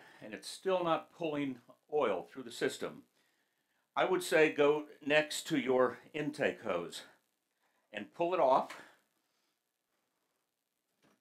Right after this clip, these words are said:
And I hate to tell you this,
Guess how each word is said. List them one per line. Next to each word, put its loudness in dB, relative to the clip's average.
And 2
I 6
hate -2
to -8
tell 2
you 2
this, 0